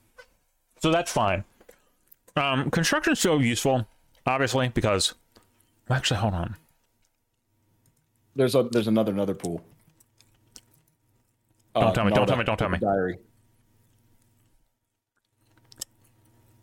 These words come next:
Speaker 1: Diary?
Speaker 2: Yeah, there's a, um, I, I think it's the Hard Desert Diary, maybe, uh, makes the Fountain and
Speaker 1: Oh!
Speaker 2: Narda also restore special and stuff.
Speaker 1: That is true. Hold on.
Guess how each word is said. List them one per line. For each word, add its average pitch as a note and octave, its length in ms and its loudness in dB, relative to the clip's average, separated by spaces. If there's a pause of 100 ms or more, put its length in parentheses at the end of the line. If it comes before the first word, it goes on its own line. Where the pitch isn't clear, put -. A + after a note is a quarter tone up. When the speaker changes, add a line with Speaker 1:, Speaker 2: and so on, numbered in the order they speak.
(140)
Speaker 1:
Diary? - 540 -4 (1500)
Speaker 2:
Yeah, A2+ 140 0
there's C3 240 2
a, A#2+ 280 4
um, G#2+ 240 4
I, G#2 100 -2 (100)
I G2+ 60 -4
think B2+ 180 -8
it's - 120 -12
the - 80 -6
Hard G2 360 -2
Desert C#3 280 -4
Diary, C#3 340 -6
maybe, C#3+ 380 -8
uh, G#2 180 0
makes G#2+ 300 -2
the A2 120 -4
Fountain A#3 520 4
and B2+ 160 0
Speaker 1:
Oh! G#2 80 2
Speaker 2:
Narda A2 100 4
also G#2+ 320 2
restore G#2+ 420 -2
special A#2+ 480 -4
and B2 100 -10
stuff. C3+ 240 -4 (400)
Speaker 1:
That D3+ 180 0
is F3+ 160 2
true. G2 420 0 (840)
Hold B2+ 180 2
on. F2 220 -2